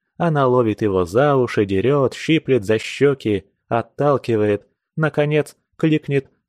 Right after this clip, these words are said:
толсторукую и толстобёдрую ключницу Мавру – и велит оттащить прочь волчонка. После разговора с Марфенькой Викентьев в ту же ночь укатил за Волгу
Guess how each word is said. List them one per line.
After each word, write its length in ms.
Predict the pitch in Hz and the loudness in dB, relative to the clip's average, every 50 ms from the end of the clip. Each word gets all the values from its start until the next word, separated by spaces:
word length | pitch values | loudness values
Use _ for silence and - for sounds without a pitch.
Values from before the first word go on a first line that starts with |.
| _ | _
толсторукую 960 | - 131 131 131 - - - - 110 113 131 160 170 - - - 147 147 151 151 | -2 0 0 0 0 -2 -2 0 0 2 2 0 -2 -2 -2 0 2 2 2 2
и 40 | 147 | 0
толстобёдрую 960 | - - 135 131 131 - - 110 104 98 113 135 160 160 143 151 151 147 143 | 0 0 0 0 0 0 -2 -2 0 2 2 2 2 2 2 2 2 2 2
ключницу 640 | 139 - 147 147 147 - - 143 139 131 - - 156 | 0 0 -2 -2 -2 -2 -4 -4 -4 -2 -2 -2 -2
Мавру – 640 | 147 151 151 135 107 92 90 95 95 92 - - _ _ _ _ _ _ _ | 0 0 0 0 -2 -2 -2 -2 -2 -2 -2 -4 _ _ _ _ _ _ _
и 140 | 175 180 170 | 0 0 2
велит 360 | 151 151 135 135 143 139 - | 2 2 2 2 2 2 2
оттащить 600 | 135 127 - - 127 123 - - - 151 139 - | 0 0 0 0 0 0 -2 -2 -4 -4 -4 -2
прочь 320 | - - 143 131 - - | 0 2 2 2 2 0
волчонка. 840 | 117 113 120 131 139 - - - 117 98 92 - - 104 92 - - _ _ _ _ _ _ _ _ _ _ _ _ _ | 0 2 2 2 0 0 0 0 0 0 0 -4 -6 -8 -8 -8 -10 _ _ _ _ _ _ _ _ _ _ _ _ _
После 300 | - 113 107 - - 107 | -2 -2 -2 0 0 0
разговора 600 | 104 110 113 107 104 107 104 101 104 104 104 101 101 | 2 2 0 0 0 0 0 2 2 2 2 2 0
с 100 | - - | -2 -2
Марфенькой 560 | 113 120 139 - - 117 107 95 - 101 101 | -4 -4 -4 -4 -6 -8 -8 -6 -4 -4 -4
Викентьев 600 | 95 95 - - 151 160 143 - - 110 101 - - _ _ _ _ _ _ _ | -2 -4 -6 -4 -4 -4 -4 -4 -2 -2 -2 -2 -4 _ _ _ _ _ _ _
в 80 | _ _ | _ _
ту 220 | _ - 147 160 | _ -2 -2 0
же 180 | 139 135 139 127 | 2 2 0 0
ночь 280 | 117 123 131 127 - 123 | 2 0 0 0 0 -2
укатил 460 | 120 - 120 104 - - 101 92 87 | -2 0 -2 -2 0 -2 -4 -4 -4
за 180 | 82 95 90 | -2 -2 -2
Волгу 600 | 90 92 117 127 127 110 92 95 - - - _ | -2 -2 -2 -2 -2 -2 -2 -6 -8 -8 -10 _